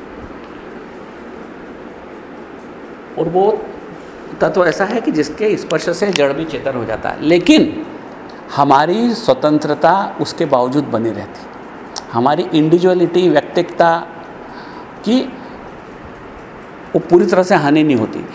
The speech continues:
हम अपनी मर्जी के फिर भी मालिक बने रहते हैं, हम स्वतंत्र हैं। क्योंकि हम देखते हैं संसार में, हम चाहते हैं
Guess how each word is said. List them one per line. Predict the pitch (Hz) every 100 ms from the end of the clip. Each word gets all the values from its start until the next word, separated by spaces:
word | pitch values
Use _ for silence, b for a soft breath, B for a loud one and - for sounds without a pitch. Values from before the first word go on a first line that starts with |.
| B -
हम | 170
अपनी | 143 - 185
मर्जी | 180 135 120 131
के | 170
फिर | 165 127
भी | 135
मालिक | 139 117 123 120
बने | 107
रहते | 101 - 107
हैं, | 113
हम | 139 202
स्वतंत्र | 185 127 135 147 131
हैं। | 107 98 B B
क्योंकि | - 185 131 - - -
हम | 202
देखते | 190 185
हैं | -
संसार | - 180 165 143
में, | 147
हम | 135 151
चाहते | 143 135 -
हैं | 143 143